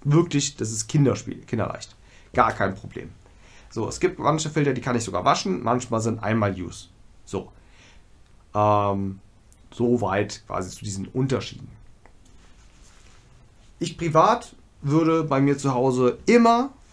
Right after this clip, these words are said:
immer, immer, immer eine zentrale Anlage bevorzugen, weil ich einfach kein Geräusch hab,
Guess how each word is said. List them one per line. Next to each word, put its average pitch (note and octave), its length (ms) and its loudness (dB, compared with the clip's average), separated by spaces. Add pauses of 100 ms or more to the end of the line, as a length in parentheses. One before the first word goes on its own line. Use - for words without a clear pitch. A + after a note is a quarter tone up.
(100)
immer, E3 260 2
immer, C3 240 0
immer C#3 300 -2
eine A#2 220 -2
zentrale E3 640 2
Anlage A#2 420 2
bevorzugen, D#3 720 -8 (880)
weil B2 220 4
ich - 80 -8
einfach A#2 240 -4
kein G#2 220 -2
Geräusch D3 340 4
hab, - 260 -2